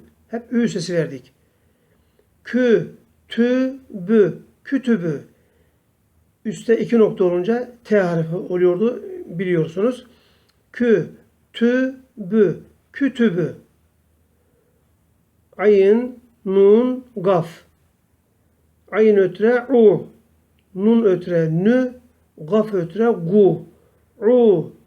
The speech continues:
nü, gu. U, nü, gu. Unugu. Evet,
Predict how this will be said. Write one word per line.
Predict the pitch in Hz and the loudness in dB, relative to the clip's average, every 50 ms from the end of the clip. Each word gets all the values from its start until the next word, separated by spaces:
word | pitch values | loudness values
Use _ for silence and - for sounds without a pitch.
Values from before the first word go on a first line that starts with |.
| _ - | _ -12
nü, | 202 196 208 226 254 254 262 262 269 262 269 - _ - | -6 -2 0 0 2 2 0 0 -2 -4 -6 -12 _ -16
gu. | - 175 165 170 208 214 196 180 151 - - - _ _ _ _ _ _ _ _ _ _ _ _ _ _ _ _ | -12 -8 -2 0 2 4 4 2 0 -4 -10 -18 _ _ _ _ _ _ _ _ _ _ _ _ _ _ _ _
U, | - 208 233 233 226 214 190 156 123 - - _ _ _ _ _ - | 0 2 2 4 4 4 4 2 0 -6 -12 _ _ _ _ _ -10
nü, | 185 190 196 214 233 247 262 262 269 254 - - _ - - | -6 -2 0 0 2 2 2 0 -2 -4 -8 -16 _ -20 -18
gu. | 208 170 180 208 226 202 175 - - - - _ _ _ _ _ _ - | -14 -6 0 2 4 4 2 0 -2 -10 -20 _ _ _ _ _ _ -2
Unugu. | - 233 262 262 262 240 233 226 220 208 180 170 180 175 165 151 127 - - _ _ _ _ _ _ _ _ _ _ _ _ _ _ _ _ _ _ _ _ _ _ _ _ _ _ _ _ _ _ _ _ _ _ _ _ _ _ _ _ _ _ _ _ _ _ _ _ _ _ _ _ _ _ - | 0 2 2 2 2 2 4 4 4 4 4 2 0 -2 -2 -2 -6 -10 -18 _ _ _ _ _ _ _ _ _ _ _ _ _ _ _ _ _ _ _ _ _ _ _ _ _ _ _ _ _ _ _ _ _ _ _ _ _ _ _ _ _ _ _ _ _ _ _ _ _ _ _ _ _ _ -2
Evet, | 233 214 190 170 160 | 0 0 0 0 -2